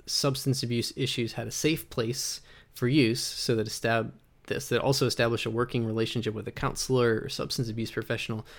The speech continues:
do you think this could help curb the stigma around drug use and improve the substance abuse problems we see today? Um, I think it might be a piece of the puzzle. I think that in the U S, we have problems with the idea of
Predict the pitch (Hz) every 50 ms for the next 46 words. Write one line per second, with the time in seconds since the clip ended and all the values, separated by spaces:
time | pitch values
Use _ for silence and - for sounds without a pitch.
0 | - - - - - 151 143 139 160 139 - 139 - - 139 113 120 120 - -
1 | - - - 135 123 120 123 120 - - - - 202 165 123 117 113 - 110 113
2 | 113 113 110 110 110 107 104 107 110 110 - - - - 139 120 117 113 107 -
3 | - 135 135 127 123 120 117 110 - - - - 131 - - 127 120 110 - -
4 | 127 117 113 - - - - - - 135 117 113 113 107 - - - - - 127
5 | 127 - - - - - - - - - - - - - - - - - - -
6 | - - - - - - - - - - - - - - - - - - - 160
7 | 165 156 156 - 151 139 - 262 277 - 339 202 - - - 135 123 131 - -
8 | - 120 110 - - - 262 - - - 117 104 110 - - 117 110 117 117 -
9 | 127 135 - 185 165 131 - 123 120 113 110 - - - - - - - - -
10 | - - 139 127 131 151 170 165 151 135 135 - 135 123 120 113 - - 123 120
11 | 120 120 117 110 - - 110 - 117 110 107 107 107 - 113 113 110 110 - -
12 | 113 113 110 107 - -